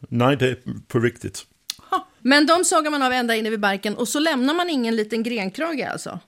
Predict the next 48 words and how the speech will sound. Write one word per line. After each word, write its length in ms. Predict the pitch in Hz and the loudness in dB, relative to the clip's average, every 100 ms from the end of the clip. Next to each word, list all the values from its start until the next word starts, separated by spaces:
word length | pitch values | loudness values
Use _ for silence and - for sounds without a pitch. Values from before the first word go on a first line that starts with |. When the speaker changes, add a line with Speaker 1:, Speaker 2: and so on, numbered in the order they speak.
| _ _ _ - _ _ _ _ - - | _ _ _ -20 _ _ _ _ -20 -2
Speaker 1:
Nej, 180 | 160 180 | 2 4
det 60 | 170 | 4
gör 100 | 170 | 2
man 80 | |
inte. 160 | 160 143 | 2 0
Det, 140 | 139 | 0
det 100 | 139 | 0
finns 640 | - 175 175 - - - - | 2 2 2 0 -2 -4 0
inte 180 | 123 113 | 0 2
en 100 | 107 | 0
grenkrage 600 | - - 107 107 107 98 | -2 -6 -6 -4 -2 -4
på 60 | 104 | -4
vattenskott. 720 | 104 - 104 - - 95 - | -4 -4 -4 -4 -4 -6 -4
Speaker 2:
Ah, 360 | 269 285 285 262 | -2 0 -2 -4
just. 440 | 240 214 - - | -4 -6 -8 -2
Speaker 1:
Och 160 | 143 123 | 0 2
detta 320 | 160 - 180 | 0 2 -2
är 80 | 143 | -2
kanske 260 | - 131 135 | -2 0 -2
den 120 | 123 | -4
vanligaste 500 | 110 151 143 - 131 | -2 -2 0 -2 -4
frågan 420 | - 139 123 113 - | 0 0 0 -2 -2
jag 180 | 117 | -2
får 560 | - - - 113 107 175 - _ _ | -2 -12 2 2 2 -2 -10 _ _
Speaker 2:
Ja. 280 | 175 180 226 _ _ - | -2 -2 -2 _ _ -2
Speaker 1:
i 100 | 135 | 2
min 140 | 107 101 | 4 4
sociala 400 | 123 - 107 101 | 0 0 0 2
media. 380 | 104 95 104 110 _ - | 0 0 -2 -6 _ -10
Speaker 2:
Mm. 200 | 180 117 | -6 -4
Speaker 1:
Och 60 | 107 | 2
det 100 | 110 101 | 2 2
är 60 | 98 | -2
mer 200 | 120 123 | 0 2
eller 100 | 113 | 2
mindre 180 | 110 - | 0 0
uteslutande 760 | 127 127 117 - 104 - 98 98 | -2 -2 -2 -2 -2 0 0 0
från 300 | - 104 104 | 0 2 4
män 360 | 98 98 139 | 4 2 0
som 200 | - 101 | -2 -2
inte 160 | 92 101 | -2 0
ställer 260 | - 98 98 | 0 2 0
upp 140 | - | -2
frågor 340 | - 104 101 | -2 -2 -2
offentligt 680 | - - 98 98 95 98 - | 0 4 4 2 -2 -4 -2
av 140 | 110 98 | 0 4
någon 140 | 104 | 4
anledning. 480 | 98 101 95 92 | 4 4 2 2